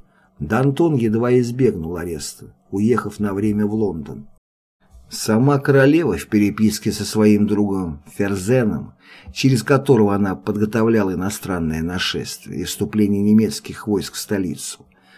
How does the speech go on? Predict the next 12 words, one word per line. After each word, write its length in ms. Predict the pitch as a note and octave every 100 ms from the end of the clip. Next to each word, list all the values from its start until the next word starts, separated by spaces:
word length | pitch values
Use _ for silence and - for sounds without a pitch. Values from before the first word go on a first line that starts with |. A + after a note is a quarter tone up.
| _
сама 420 | - - B2+ B2+
королева 580 | G#2 G2 G#2+ C3 D#3 A2
отмечала 580 | E2+ F#2+ F2+ B2+ A2+ G#2+
заметную 560 | F#2 A2+ D3+ C#3+ G#2+ E2
перемену 540 | F#2 F2+ G#2 A2+ A2
в 80 | -
Париже. 560 | - F#2 D#2 - - - - - - _ - -
"Народ 380 | G2 B2+ F3 E3
не 100 | D3
читает 480 | F3 E3 D3 F2 C#2
больше 320 | C#2+ C#2+ C#2+
газет. 540 | D2+ D2+ - - _